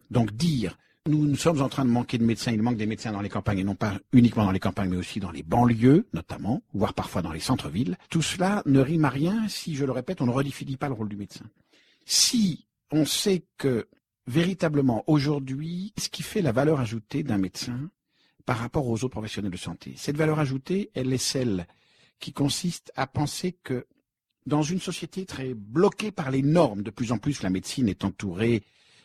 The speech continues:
nous avons des guides de bonne pratique, la Haute Autorité de Santé nous dit de faire ci ou ça, dans tel cas, bref, nous sommes de plus en plus bordés dans notre activité médicale. Si on considère que cette activité bordée peut être pratiquée par des personnels non médicaux,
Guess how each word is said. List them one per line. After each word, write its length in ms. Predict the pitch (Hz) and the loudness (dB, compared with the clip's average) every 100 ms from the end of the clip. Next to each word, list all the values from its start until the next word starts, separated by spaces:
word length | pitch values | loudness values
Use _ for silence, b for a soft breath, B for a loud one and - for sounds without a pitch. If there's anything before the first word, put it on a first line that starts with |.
| 104 | -4
nous 180 | 113 104 | 0 0
avons 160 | 110 | 0
des 140 | 110 104 | 0 -2
guides 180 | 110 107 | -6 -2
de 80 | |
bonne 180 | 107 110 | 0 0
pratique, 440 | - 120 - 143 110 | -2 -4 -4 -4 -2
la 120 | 107 | -4
Haute 120 | 110 | -4
Autorité 280 | 107 110 113 | -6 -4 -6
de 20 | |
Santé 380 | - 113 104 120 | -4 -4 -4 -4
nous 120 | 104 | -4
dit 120 | 104 107 | -4 -8
de 80 | |
faire 200 | 104 104 | -8 -10
ci 320 | - - 110 107 | -10 -10 -8 -8
ou 120 | 104 | -8
ça, 260 | - 123 | -6 -4
dans 140 | 117 107 | -4 -4
tel 180 | 117 104 | -6 -6
cas, 160 | 127 | -6
bref, 280 | 98 131 - | -4 -6 -2
nous 80 | 123 | -4
sommes 320 | - 170 151 | 0 2 2
de 80 | 120 | 0
plus 180 | - 127 | -4 -4
en 80 | 117 | -4
plus 280 | 156 120 | -6 -8
bordés 520 | 98 147 123 117 139 117 | 0 2 2 -2 -6 -4
dans 140 | 104 | -4
notre 400 | 101 - 95 87 b - | -6 -6 -10 -12 b -6
activité 580 | 139 - 120 104 110 | -6 -8 -14 -12 -10
médicale. 580 | 85 82 82 139 156 208 b b b | -10 -10 -12 -12 -10 -12 b b b
Si 580 | - - - 214 156 117 _ _ _ - | -4 -2 2 4 4 0 _ _ _ -6
on 80 | 131 | -4
considère 800 | 180 180 - 165 156 139 104 - | -2 -2 -4 -2 0 0 -2 -4
que 320 | 123 110 - - | -2 -2 -2 -8
cette 300 | - 139 143 | -4 -4 -4
activité 460 | - 143 139 139 | -8 -10 -6 -4
bordée 440 | 123 123 113 123 117 | 0 0 0 0 2
peut 200 | - - | 2 2
être 160 | 123 - | 2 2
pratiquée 480 | - 139 131 147 | -2 -2 -2 0
par 160 | 127 113 | 2 0
des 80 | 113 | 0
personnels 480 | 123 - 117 107 107 | -2 -2 0 2 4
non 120 | 127 | 4
médicaux, 540 | 107 90 - 170 190 | 4 -2 -2 -2 -2